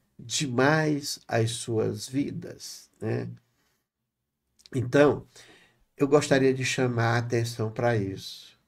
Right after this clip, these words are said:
né? Existe uma parte da sua vida que tem que ser mais reservada,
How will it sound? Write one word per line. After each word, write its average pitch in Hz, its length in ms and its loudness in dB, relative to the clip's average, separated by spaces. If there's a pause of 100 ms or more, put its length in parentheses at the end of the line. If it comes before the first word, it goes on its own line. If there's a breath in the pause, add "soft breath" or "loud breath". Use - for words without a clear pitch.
(200)
né? 107 280 -6 (600 soft breath)
Existe 135 500 2
uma 180 200 4
parte 170 480 2
da 120 160 4
sua 113 260 0
vida 180 320 2
que 175 160 -4
tem 220 260 -2
que - 120 -10
ser 202 200 2
mais 196 260 4
reservada, 147 1160 0